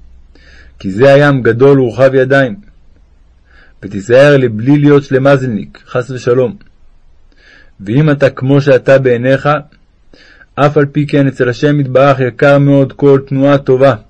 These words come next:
וכל העתקה והזזה כלשהו מרע לטוב. אזור נא כגבר חלציך, כי יש לנו על מי להישען תהילה לקל. ועל ידי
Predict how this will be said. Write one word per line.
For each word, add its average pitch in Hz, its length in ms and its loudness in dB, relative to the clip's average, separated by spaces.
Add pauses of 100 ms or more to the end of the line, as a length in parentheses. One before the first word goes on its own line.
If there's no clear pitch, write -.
(640)
וכל 143 340 0
העתקה 135 680 0
והזזה 120 560 0 (100)
כלשהו 143 540 0
מרע 127 360 2
לטוב. 135 460 0 (1500)
אזור 123 340 2
נא 151 140 2
כגבר 143 540 2
חלציך, 135 600 0 (760)
כי 113 100 -8
יש 139 200 0
לנו 139 180 2
על 127 60 0
מי 143 160 -2
להישען 143 500 0
תהילה 135 300 0
לקל. 127 360 0 (1160)
ועל 95 160 -4
ידי 120 180 0